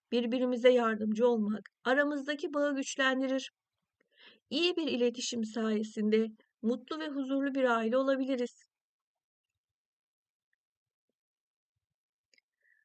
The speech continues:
Bu görev bizim. Doğa sporlarını araştırınız. Doğa sporları doğayla iç içe yapılan, hem bedeni hem zihni geliştiren etkinliklerdir.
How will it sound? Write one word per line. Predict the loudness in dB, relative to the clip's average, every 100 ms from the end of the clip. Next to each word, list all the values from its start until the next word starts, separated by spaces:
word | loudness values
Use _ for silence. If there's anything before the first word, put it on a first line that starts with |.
| _ _ _ _ -12
Bu | -6
görev | -2 0 0 0
bizim. | -2 -2 -2 -4 _ 2
Doğa | 2 2
sporlarını | -2 -2 4 4 4 0 0
araştırınız. | 2 2 2 -2 0 0 0 -4 _ _ -20 -20 _
Doğa | -2 -2
sporları | -2 -4 2 4 4 0 4
doğayla | 6 6 4 0
iç | -2 -4 -10
içe | -2
yapılan, | 0 0 -2 -8 -8 -14 _
hem | -4 0 2
bedeni | 2 2 0 -2 -10
hem | -6 -2 0
zihni | -2 0 0
geliştiren | 0 -2 -4 -2 0 0
etkinliklerdir. | -2 -4 -4 -4 0 2 2 0 -6